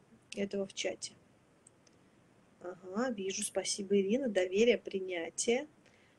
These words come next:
Это очень все ресурсное. Доверие.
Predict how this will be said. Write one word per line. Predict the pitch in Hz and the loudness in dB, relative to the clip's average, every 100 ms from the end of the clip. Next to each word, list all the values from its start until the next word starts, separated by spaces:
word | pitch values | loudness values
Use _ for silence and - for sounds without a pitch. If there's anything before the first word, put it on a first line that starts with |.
| _ | _
Это | - 202 202 | -4 2 6
очень | 220 254 233 | 6 6 4
все | 208 208 | 2 2
ресурсное. | 196 - - 202 196 - 214 247 311 - _ _ _ _ - | 0 -2 0 0 0 0 2 2 0 -10 _ _ _ _ -12
Доверие. | - 180 185 185 175 175 202 247 | -4 -2 -2 0 0 2 2 0